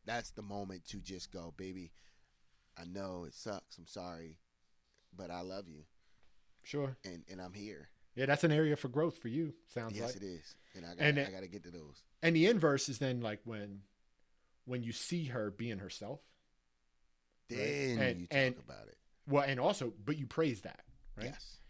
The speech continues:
Speaker 2: You say,
Speaker 1: Yes.
Speaker 2: "This person that you're being right now, that's, that's, uh, that's genuinely you, that person will attract the right people," right? The guy, there's a guy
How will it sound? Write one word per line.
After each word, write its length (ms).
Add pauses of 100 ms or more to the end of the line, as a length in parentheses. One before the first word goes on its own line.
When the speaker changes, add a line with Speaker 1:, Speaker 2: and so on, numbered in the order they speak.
Speaker 2:
You 80
say, 180
Speaker 1:
Yes. 220 (240)
Speaker 2:
"This 160
person 320
that 100
you're 140
being 220
right 160
now, 180
that's, 220
that's, 320 (140)
uh, 140
that's 200
genuinely 460
you, 260 (600)
that 200
person 440 (480)
will 360
attract 440
the 80
right 200
people," 360 (200)
right? 200 (540)
The 80
guy, 300
there's 260
a 40
guy 380